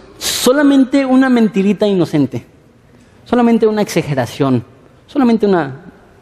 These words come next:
mentirita blanca. ¿Y qué es lo que pasa? Hay, hay comentaristas que piensan que la muerte de ellos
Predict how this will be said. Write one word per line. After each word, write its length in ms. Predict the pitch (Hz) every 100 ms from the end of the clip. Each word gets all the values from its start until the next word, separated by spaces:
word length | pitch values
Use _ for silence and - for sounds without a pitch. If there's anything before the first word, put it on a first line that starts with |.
| -
mentirita 440 | 143 135 135 139
blanca. 400 | 131 120 120 98 - _ _ _ _ _ -
¿Y 60 | 127
qué 120 | 156
es 60 | 160
lo 160 | 180
que 80 | 156
pasa? 580 | - 190 220 202 156 - - _ _ _ _ _ _ _ _ _ _ _ - - - - - - 170 165 -
Hay, 120 | 165 -
hay 100 | 190
comentaristas 640 | 240 226 175 156 208 190
que 100 | 147
piensan 540 | 120 139 131 190 190 - - _ _ _ _ - - - - -
que 240 | 160 151 156
la 120 | 151
muerte 540 | 147 160 202 214 240
de 260 | 214 208 151
ellos 420 | 135 147 156